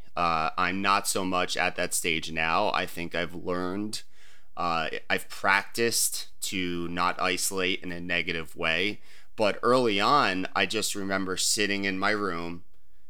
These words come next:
uh, feeling bad for myself, scrolling through Facebook or Instagram and just seeing all these perfect lives. And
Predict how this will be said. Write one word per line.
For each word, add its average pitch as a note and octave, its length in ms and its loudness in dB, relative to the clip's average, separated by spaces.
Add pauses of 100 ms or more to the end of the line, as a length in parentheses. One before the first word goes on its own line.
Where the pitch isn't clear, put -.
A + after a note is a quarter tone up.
(160)
uh, E2 420 0
feeling A2+ 340 2
bad F#2+ 280 2
for F#2+ 120 -6
myself, E2 560 0
scrolling G#2 580 0
through F#2+ 560 -2
Facebook F#2+ 580 -4
or F#2+ 140 -2
Instagram E2+ 840 -2
and F2 200 -4
just F#2 220 -2
seeing F#2 240 -2
all F#2+ 160 0
these G2 220 -4
perfect G2+ 500 -6
lives. F#2 800 2 (500)
And G2+ 600 0